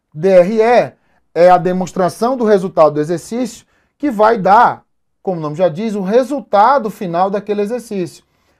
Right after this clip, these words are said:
que pode ser de lucro ou de prejuízo, tá? Obviamente será lucro quando as receitas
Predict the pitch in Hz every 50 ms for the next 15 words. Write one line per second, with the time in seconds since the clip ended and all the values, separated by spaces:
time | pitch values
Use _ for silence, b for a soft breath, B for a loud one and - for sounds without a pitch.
0 | _ _ - 226 196 - 220 214 208 196 208 - 208 190 165 139 120 - _ _
1 | _ _ _ _ _ _ _ _ _ _ _ _ _ _ _ _ _ _ _ _
2 | _ _ _ _ _ _ _ _ _ _ _ _ _ _ _ _ _ _ _ _
3 | _ _ _ _ 135 131 139 226 247 233 226 240 285 - - - - _ _ _
4 | _ _ _ _ _ _ _ _ _ _ _ _ _ _ _ _ _ _ _ _
5 | _ _ _ _ _ _ 208 226 226 233 226 202 262 196 - 233 233 240 226 269
6 | 277 240 220 214 185 131 117 110 104 _ _ _ _ _ _ _ _ _ _ _
7 | _ _ _ _ _ _ _ _ _ _ _ _ _ _ 147 175 208 269 - _
8 | _ _ _ - 185 190 185 214 202 180 170 165 156 - - 190 180 190 202 208
9 | 208 208 247 277 277 302 269 - 226 202 180 175 175 165 170 202 202 202 - 185
10 | 180 180 185 180 254 277 277 - _